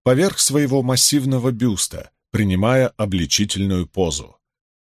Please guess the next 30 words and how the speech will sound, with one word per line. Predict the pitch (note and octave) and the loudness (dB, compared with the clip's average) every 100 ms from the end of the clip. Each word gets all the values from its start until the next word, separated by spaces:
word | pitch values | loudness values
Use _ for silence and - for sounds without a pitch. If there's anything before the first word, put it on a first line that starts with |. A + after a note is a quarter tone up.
| - | 0
"Это | A#2 C3 - B2+ | 2 2 0 0
дьявольски | G#2 C3 D3+ C#3 B2+ - - | 2 0 0 -2 -2 -2 -2
опасная | A#2+ A2+ - C3 - A#2 A2+ | -4 -4 -4 0 0 0 -2
земля. | G#2 F#2+ G#2 G2+ A#2+ - _ _ _ _ _ _ _ | 0 0 0 0 0 -4 _ _ _ _ _ _ _
Мне | G#2+ E3 | -2 0
случалось | F3+ E3 F3 - G3 F3 G2 - | 0 -2 -2 0 0 0 -2 -2
видеть | G2+ C#3 B2 F#2+ | 0 0 0 -4
взрослых | F2+ A2+ D3 - C#3 - | -4 -2 -2 -2 -2 -2
мужчин, | A#2+ A2 - F3 C#3 D#2 _ _ _ _ | -2 0 0 0 -6 -8 _ _ _ _
у | C3+ | -4
которых | G3 G#3+ G3 | -2 0 0
было | D3 F3+ | 0 0
всяко | D#3 - - - | 0 -2 -4 -4
поболее | - G2+ G#2+ G#2 G#2 | -4 0 2 2 2
мяса | G#2+ G2+ - | 0 0 0
на | G2+ | -2
костях, | G2 G#2 - G#2 - | -2 -2 0 -2 -2
чем | - G#2 | -2 0
у | A2 | 0
вас, | G#2+ G#2 E2 - - _ _ _ _ _ _ | 0 0 -2 -6 -10 _ _ _ _ _ _
которым | - C#3 C3 | -4 0 2
она | D3 F#3 | 2 0
подломила | - D3+ C3 C3 B2 D3 C3 | -2 0 2 2 2 2 0
колени. | A#2+ - G#2+ A2+ B2 F#2 - _ _ _ _ _ _ _ _ _ G#2 | 0 -2 0 2 0 -4 -12 _ _ _ _ _ _ _ _ _ -6
И | |
как | A2 E3+ D#3+ | -2 -4 -2
вы | D3 | -2
намерены | C#3 C3+ D3 C3+ C3 | 0 0 0 0 -2
это | C3 A#2+ | -2 -4
проделать? | A#2+ A2 A2+ A2+ D2 - | -4 -2 0 -2 -4 -10